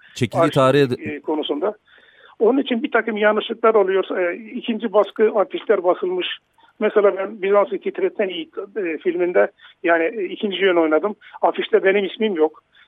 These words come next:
Speaker 2: E, aradım, e, acaba dedim orijinal bu? Yok. Ben, benim bildiğim ilk basılan afişte vardı benim ismim.
Speaker 1: Hı hı.
Speaker 2: Ve Oktay Gürsel'de. Yani öyle bir durum var.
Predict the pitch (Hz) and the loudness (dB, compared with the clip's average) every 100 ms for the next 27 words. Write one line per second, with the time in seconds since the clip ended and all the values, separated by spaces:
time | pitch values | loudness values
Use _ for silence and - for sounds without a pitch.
0 | _ 190 214 185 190 202 185 196 - 202 | _ -2 2 2 2 -2 -6 -6 0 0
1 | 190 190 180 170 175 175 170 175 220 220 | 2 4 2 0 -4 0 0 0 -4 -4
2 | 185 202 220 - 170 - 214 - - - | -4 -4 -4 -4 -4 -6 -20 -20 -4 0
3 | 190 160 185 214 196 180 220 233 277 202 | 0 2 0 0 -8 -8 -6 -6 -8 -10
4 | - 190 208 185 180 - - 202 208 190 | -4 -2 -2 -2 -2 -2 0 4 4 2
5 | 156 143 139 - 294 - - 104 117 196 | -2 -2 -6 -12 -16 -18 -16 -14 -4 0
6 | 220 190 196 180 175 - 151 143 131 _ | 2 2 0 -2 -2 -4 -6 -6 -12 _
7 | _ _ _ _ _ - 202 254 277 262 | _ _ _ _ _ -4 -2 -2 -2 0
8 | - 294 214 262 220 247 | 2 0 -4 -4 -2 -2